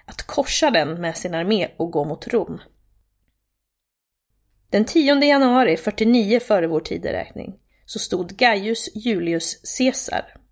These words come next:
vid floden med sin legion. Gick han över floden så fanns det ingen återvändo.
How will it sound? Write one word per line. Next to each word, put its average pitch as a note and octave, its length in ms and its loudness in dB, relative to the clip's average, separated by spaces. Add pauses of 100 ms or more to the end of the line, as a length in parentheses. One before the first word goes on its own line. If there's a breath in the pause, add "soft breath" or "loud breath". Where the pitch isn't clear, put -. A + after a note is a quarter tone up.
vid G3 100 -10
floden - 480 -8 (100)
med E3 200 -4
sin E3+ 140 -6
legion. G#3 460 -4 (1300)
Gick A#3+ 180 2
han D4 120 2
över D#4 280 4
floden E3+ 420 0
så F#3+ 100 -4
fanns F#3+ 220 -2
det A3+ 80 2
ingen G3 200 0
återvändo. G3+ 600 0